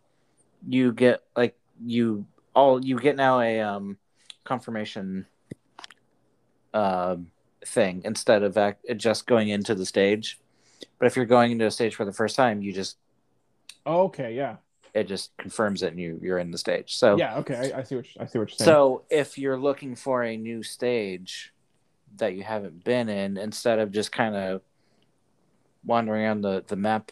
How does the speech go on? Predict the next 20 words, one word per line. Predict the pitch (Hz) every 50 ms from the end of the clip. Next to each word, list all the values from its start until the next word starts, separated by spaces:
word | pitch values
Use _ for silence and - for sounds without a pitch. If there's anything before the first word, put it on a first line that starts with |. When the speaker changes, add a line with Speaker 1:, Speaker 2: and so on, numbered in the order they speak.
| - -
Speaker 1:
menu | 110 101 98 98 98 95 95 95 92 98 98 98 - _ _ -
and, | 104 104 101 95 95 95
like, | 92 90 90 - - - _ _ _ _ _ _
'cause | - 135 117 110 -
sometimes, | - 127 117 131 117 107 107 104 101 98 - -
you | 113 104 98 90
know, | 87 87
it | -
can | - 110 104
be | 107 110 101
a | 95
little, | 98 92 95 95 92 - _ _ _ _ _ _ _ _ _ _ _ _ _ _ _ _ _ _ _ _ _ _ _ _ _ _ _ _ _ _ _
not | - 175 180 107 113
necessarily, | 139 135 - - 151 143 127 107 98
like, | - -
sprawly, | - - - - - _ _ - - 120 120 117 135 160 202 240 269 277 247
but, | 202 170 151 135 110
like, | 120 123 120 110 - 101
it | 113 110 107 - _ _ _ _ _ _ _ _ _ _ _
kinda | - 151 139 131 117 98